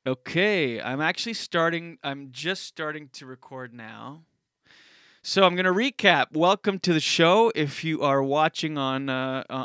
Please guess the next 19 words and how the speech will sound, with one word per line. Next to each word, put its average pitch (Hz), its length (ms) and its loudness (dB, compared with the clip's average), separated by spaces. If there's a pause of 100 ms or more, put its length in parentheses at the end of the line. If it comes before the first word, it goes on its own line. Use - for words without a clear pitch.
on 123 140 -4
Facebook, 190 540 0
this 151 180 -6
will 147 80 -2
be 139 160 -2
a 131 40 2
repeat, 202 460 -2
but 139 160 0
on 135 120 -6
Apple 151 340 -2
and 135 100 -8
Google 143 220 -8
Podcasts 143 560 -4
and 139 80 -6
everywhere 127 400 -2
else, 135 180 -2
this 127 160 -10
is 123 60 -18
brand, 110 400 -10